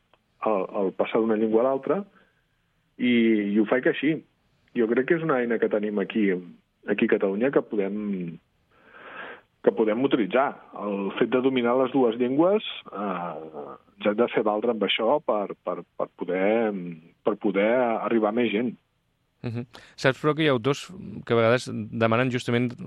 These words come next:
Speaker 2: la traducció perquè potser no se senten tan forts amb una o amb l'altra llengua, eh? Aquí a Catalunya,
Speaker 1: Ja.
Speaker 2: em refereixo.
Speaker 1: Sí, sí, sí, això passa. Bueno, és que, eh, el, ja et dic, mm, depèn de la teva llengua materna, depèn amb què has llegit.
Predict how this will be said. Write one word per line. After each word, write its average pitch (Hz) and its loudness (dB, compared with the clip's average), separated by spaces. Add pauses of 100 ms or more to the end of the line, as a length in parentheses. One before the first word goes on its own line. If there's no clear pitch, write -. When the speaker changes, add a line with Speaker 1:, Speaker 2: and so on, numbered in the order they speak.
(340)
Speaker 2:
la 110 4
traducció 113 2
perquè 113 0 (420)
potser 127 0
no 131 4
se 123 -4
senten 123 0
tan 117 0
forts 120 2
amb 123 4
una 147 2
o 131 2
amb 117 2
l'altra 120 4
llengua, 98 0
eh? 139 -2 (120)
Aquí 104 0
a 104 -2
Catalunya, 127 6
Speaker 1:
Ja. 107 2
Speaker 2:
em - -2
refereixo. 110 -2 (760)
Speaker 1:
Sí, 147 0 (180)
sí, 165 4
sí, 165 4
això 147 0
passa. 147 0 (500)
Bueno, 175 2
és - -2
que, 147 2
eh, 120 2 (200)
el, 110 2
ja 147 6
et 139 -2
dic, 143 -2 (520)
mm, 107 0
depèn 131 4
de 135 4
la 131 2
teva 131 2
llengua 131 2
materna, 190 2
depèn 135 2
amb 127 -4
què 131 2
has 120 0
llegit. 135 2